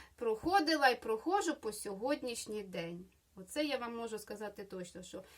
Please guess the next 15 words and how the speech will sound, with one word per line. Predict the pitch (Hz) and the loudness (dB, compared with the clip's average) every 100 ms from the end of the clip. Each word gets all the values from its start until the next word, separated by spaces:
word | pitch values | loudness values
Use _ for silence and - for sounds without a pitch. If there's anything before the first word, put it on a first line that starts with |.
| - - | -20 -14
психологічно | - 247 247 277 247 233 269 359 - 269 | 2 2 4 2 4 6 6 4 2 0
себе | - 214 208 | -2 -2 -4
змінити, | 196 208 196 185 180 | -4 -4 -2 -2 -4
особливо | 185 - 202 233 220 202 | -6 -6 -4 -2 -2 -2
нам, | 190 202 262 349 339 392 _ _ - - - - - 196 | 0 6 10 10 8 0 _ _ -20 -20 -20 -20 -12 -4
людям, | 247 294 240 226 220 | 0 4 6 6 6
е, | 214 208 | 4 2
із, | 196 220 226 202 185 | 0 -2 -4 -4 2
е, | 214 214 214 220 208 208 - - - - - - - - | 2 4 2 2 0 -4 -12 -18 -20 -20 -14 -12 -12 -4
С | 220 220 | -2 2
С | 226 - | 2 2
С | 220 - | 0 2
Р, | 269 320 320 | 4 4 4
так | 214 - | -2 -2
сказати, | - 202 185 185 | -6 -4 -2 -2